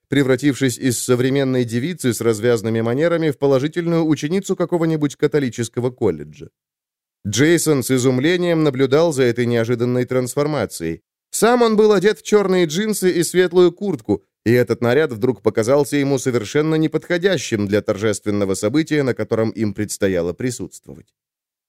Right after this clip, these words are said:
«Ты прекрасно выглядишь», сказала Мэнди, словно прочитав его мысли. «Спасибо», пробормотал Джейсон. Собрав с газона все свои вещи, они бросили пустые банки из-под Кока-Колы в урну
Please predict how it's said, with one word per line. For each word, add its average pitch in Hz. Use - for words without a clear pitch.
«Ты 214
прекрасно 190
выглядишь», 135
сказала 107
Мэнди, 120
словно 107
прочитав 107
его 101
мысли. 107
«Спасибо», 123
пробормотал 104
Джейсон. 87
Собрав 208
с 170
газона 190
все 170
свои 151
вещи, 156
они 113
бросили 160
пустые 143
банки 156
из-под 123
Кока-Колы 123
в 113
урну 170